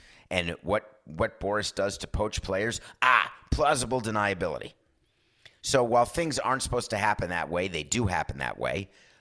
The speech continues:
But Boras does not want to be disliked by other agents, even though he is, and even though I know Boras and he doesn't care, but he tells you, the public, that, "Hey, I'm a good guy and I'm loved by everyone."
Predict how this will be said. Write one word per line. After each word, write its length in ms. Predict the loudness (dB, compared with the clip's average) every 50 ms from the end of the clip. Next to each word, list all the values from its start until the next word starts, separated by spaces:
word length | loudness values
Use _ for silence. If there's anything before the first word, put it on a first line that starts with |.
| _ _ _
But 440 | 4 4 4 4 2 -2 -8 -4 -2
Boras 560 | 2 4 4 4 4 4 2 0 -2 -4 -4
does 220 | -6 -6 -4 -2
not 240 | 0 2 2 2 0
want 160 | 0 0 0
to 80 | 0 -2
be 140 | -4 -4 -4
disliked 580 | -4 -4 -2 -2 0 2 2 2 0 0 -2
by 220 | -2 -2 -2 0 0 0
other 400 | -2 0 0 0 -2 -2 -4 -8 _ _ _ _ _ _ 0
agents, 560 | 2 2 2 0 -4 -4 -4 -4 -4 -4 -6 -8 _ _ _ _ _ -6
even 260 | -4 -4 -4 -2 -2
though 400 | -2 0 0 0 -2 -4 -6 -10 _ -16
he 300 | -14 -12 -10 -6 -4 -4
is, 400 | -2 -2 -2 -4 -4 -4 -6 -6 -10 -12
and 160 | -10 -8 -6 -6
even 260 | -4 -4 -4 -4 -4
though 220 | -4 -4 -4 -4 -4
I 200 | -2 -2 -2 -2
know 160 | -2 -4 -6
Boras 420 | -6 -6 -4 -4 -2 -2 -4 -4 -6 -8
and 100 | -8 -8
he 100 | -8 -6
doesn't 380 | -4 -4 -4 -4 -8 -10 -10
care, 540 | -12 -8 -6 -2 0 0 0 0 0 -4 -6 -8 -12 -20 -10 -6 -4
but 120 | -4 -4
he 140 | -4 -6 -6
tells 520 | -4 -4 -2 0 0 0 0 0 -2 -4
you, 160 | -4 -4 -4 -4
the 80 | -4
public, 540 | -4 -2 0 0 0 0 -2 -4 -4 -6 -12 -20 -12 -6 -2
that, 140 | -2 0
"Hey, 240 | 0 2 2 2 2
I'm 120 | 2 0 0
a 40 |
good 260 | -2 -2 -4 -6 -4 -2
guy 320 | 0 0 2 2 2 0
and 140 | 0 -2 -4
I'm 120 | -4 -4
loved 220 | -2 -2 -2 -2 -2
by 140 | -4 -4
everyone." 340 | -4 -4 -8 -14 -18 -20 -20